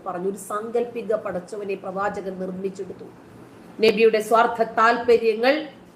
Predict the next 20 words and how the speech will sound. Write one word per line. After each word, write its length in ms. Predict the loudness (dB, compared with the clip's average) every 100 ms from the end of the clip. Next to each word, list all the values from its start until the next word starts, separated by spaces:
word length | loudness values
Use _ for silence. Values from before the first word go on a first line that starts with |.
| -10 -2
പ്രാവർത്തികമാക്കുന്നതിന് 1080 | 0 2 0 -4 -4 -4 -6 -8 -10 -12 -12
വേണ്ടി. 300 | -14 -14 -18 -20 -20 -20 -20 -20 -20 -20 -20 -20 -20 -20 -20 -20 -20 -20 -20 -20 -20 -20 -10 -2
ഒന്ന് 160 | 0
ആലോചിച്ചു 540 | 2 6 6 4 0 -2
നോക്കണം. 460 | -2 -2 -6 -8 -14 -20 -20 -12 -2
ഇത് 420 | 4 4 2 -4 -12 -20 -20 -4 2
ഈ 180 | 2
സെയ്ദ്, 540 | 6 4 6 4 4 0 -10 -4
സെയ്ദിന്റെ 360 | 0 0 0 -2
വീട്ടിലേക്ക് 500 | -2 -4 -4 -4 -4
വന്ന 240 | -4 -4
നബി, 500 | -2 -2 -4 -8 -10 -16 -20 -20 -20 -20 -6
ഭാ-, 320 | 0 0 0
ഈ 220 | 0 -2
സെയ്ദിന്റെ 440 | 0 0 2 0
ഭാര്യയായ 540 | -2 -2 -2 0 2 2
സൈനബിന്റെ 760 | 0 0 -2 -4 -2 -2 -2 -6
ശിരോവസ്ത്രം 580 | -2 0 0 -2 -4 -6
ഒരല്പം 380 | -4 -4 -4 -4
മാറി, 480 | -4 -4 -2 -2